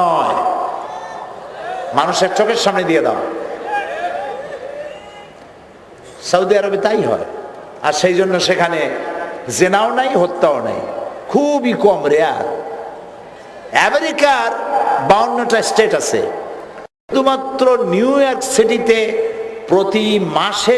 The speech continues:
যে অপরাধ হয়, সৌদি আরবে সারা বছরেও তা হয় না।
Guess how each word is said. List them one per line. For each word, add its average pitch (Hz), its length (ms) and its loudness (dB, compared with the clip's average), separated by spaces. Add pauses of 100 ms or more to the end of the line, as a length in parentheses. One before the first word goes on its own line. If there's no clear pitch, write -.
যে 214 120 4 (160)
অপরাধ 180 460 2 (120)
হয়, 160 360 2 (560)
সৌদি 196 380 4
আরবে 196 400 4
সারা 165 400 2 (100)
বছরেও 165 440 2
তা 131 100 4
হয় 104 220 0
না। - 80 -8